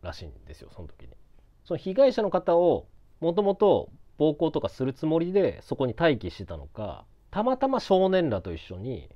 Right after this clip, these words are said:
そこにいたのかわからないんだけど、そのハオトら含む少年四人が、こう、二人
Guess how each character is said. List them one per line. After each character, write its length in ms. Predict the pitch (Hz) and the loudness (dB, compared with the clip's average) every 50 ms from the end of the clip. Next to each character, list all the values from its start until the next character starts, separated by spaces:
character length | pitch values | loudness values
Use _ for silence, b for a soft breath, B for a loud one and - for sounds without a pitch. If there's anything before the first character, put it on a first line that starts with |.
| - - - | -20 -20 -12
そ 140 | - 123 | -10 -8
こ 100 | 104 104 | -6 -4
に 80 | 98 95 | -6 -6
い 60 | 90 | -6
た 100 | - 104 | -6 -6
の 120 | 76 80 73 | -8 -8 -10
か 120 | 76 76 | -12 -14
わ 160 | 73 80 82 | -12 -12 -8
か 120 | 85 101 98 | -6 -6 -6
ら 80 | 90 | -6
な 80 | 82 73 | -8 -10
い 20 | 71 | -14
ん 80 | 67 | -16
だ 80 | 67 71 | -18 -20
け 120 | 71 82 | -18 -16
ど、 260 | 87 101 104 98 - - - - - - - | -16 -14 -14 -14 -16 -20 -20 -20 -20 -16 -12
そ 60 | 151 | -12
の 60 | 123 | -12
ハ 200 | - - - 208 | -2 4 6 6
オ 140 | 214 196 165 | 6 6 6
ト 100 | - 165 | 4 4
ら 120 | 165 147 | 4 2
含 260 | 127 - - - 190 | 2 0 2 2 2
む 340 | 170 170 180 170 139 - - - - _ _ - | 4 4 2 2 2 0 -4 -10 -20 _ _ -4
少 220 | - - 135 135 | 0 2 2 4
年 120 | 127 120 | 2 2
四 160 | 120 117 113 113 | 0 0 0 0
人 240 | 117 110 95 76 - - _ _ _ - - | 0 -2 -4 -6 -10 -18 _ _ _ -16 -10
が、 300 | - 104 95 80 - - - - _ _ - | -6 -6 -6 -6 -8 -14 -20 -20 _ _ -10
こ 120 | - 120 | -8 -8
う、 20 | |
二 200 | - - - 170 | -4 0 2 4
人 280 | 160 151 147 143 139 - | 4 4 2 2 0 -4